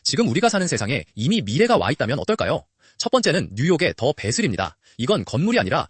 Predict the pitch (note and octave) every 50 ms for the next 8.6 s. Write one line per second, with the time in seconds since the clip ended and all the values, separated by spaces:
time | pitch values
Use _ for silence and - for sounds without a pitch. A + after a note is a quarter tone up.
0 | _ _ - - G#2+ C3+ F3 G3 G#3 D#3+ F2+ - - A#3+ C#4+ - - D#3 B2 G#2+
1 | F#2 - D3+ - - _ - G#2 D3 E3+ B3 B3+ A3 - - B2 C#3+ - - G#2
2 | A2 G3+ A#3+ G#3 C3+ F#2 F2 C#3 - - _ _ _ - _ - A#2 - - -
3 | A3+ G#3 F#3 E3+ D#3+ - A#2 A#2+ A#2 A2+ - E2+ C#3 A#2+ - _ _ - A#2 B2+
4 | D#3 D#3+ - - - - F#2 A#2+ C#3+ C#3+ C3+ A#2 G2+ A2+ G#2 F2+ F2+ G2+ - _
5 | _ - B3+ B3+ - C4+ - D3+ D3+ D3+ - - G2 C3+ G3+ A3 F#3 D3 D#3+ D3
6 | G#2 C#3 A#2 F#2 E2 G2 D3+ - - - - G#2 B2 E3+ G3 F#3+ G3+ - A2 A2+
7 | A#2 A#2+ D#3+ F#3 - - - B3 B3+ C4+ B3+ E3 B2 - - - - - D#3+ G3+
8 | - G#2 A#2+ G#3 A#3 F3 - A#2+ - - -